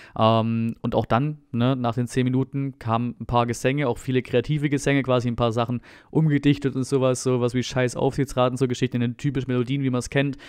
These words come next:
Ähm, das hat Wirkung gehabt, fand ich, das war wirklich, wirklich krass. Ähm, auch so Geschichten wie V F Stuttgart, das sind wir, in Richtung Etage, also im Sinne von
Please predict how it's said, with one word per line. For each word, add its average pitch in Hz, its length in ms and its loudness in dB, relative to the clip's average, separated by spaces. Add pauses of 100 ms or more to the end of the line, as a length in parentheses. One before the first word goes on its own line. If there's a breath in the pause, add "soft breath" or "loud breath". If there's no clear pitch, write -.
(220 loud breath)
Ähm, 120 460 2
das 117 180 0
hat 117 220 2
Wirkung 147 260 4
gehabt, 143 240 0
fand 139 160 0
ich, 131 60 -2
das 120 100 -4
war 117 140 0
wirklich, 131 260 2
wirklich 127 240 0
krass. 135 380 0 (320 loud breath)
Ähm, 120 320 4
auch 117 80 -2
so 123 240 2
Geschichten 123 400 -2
wie 117 100 2
V 123 280 4
F 113 80 -6
Stuttgart, 123 180 0
das 120 140 0
sind 123 140 -2
wir, 143 300 4 (120)
in 123 80 -4
Richtung 123 260 0
Etage, 127 400 2
also 117 160 2
im 117 80 2
Sinne 123 220 0
von 117 200 -2